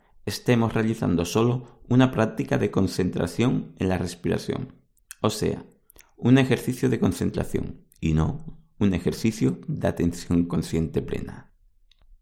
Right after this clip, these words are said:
Está claro que a estas alturas no voy a decir que no sea bueno o no sea de ayuda la respiración.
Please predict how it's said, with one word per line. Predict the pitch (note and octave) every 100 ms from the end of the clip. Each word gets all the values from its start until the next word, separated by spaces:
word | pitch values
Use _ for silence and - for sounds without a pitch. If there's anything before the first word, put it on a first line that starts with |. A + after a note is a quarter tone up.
| _ _ -
Está | - E2+
claro | F#2+ F#2+ F#2+ -
que | -
a | D#2
estas | D2+ - D#2
alturas | F2+ F2 F#2+ F#2 F2 - -
no | F2
voy | G2
a | G2+
decir | F#2 - G#2 - - - -
que | F#2
no | G2+
sea | -
bueno | G#2+ G#2 G2+ G2+ D#3 - - _ _
o | - F2+
no | A2
sea | A#2+ F#2+ F2
de | D#2
ayuda | D#2 G2+ A#2+
la | A#2
respiración. | G#2+ - - E2 D#2+ - - -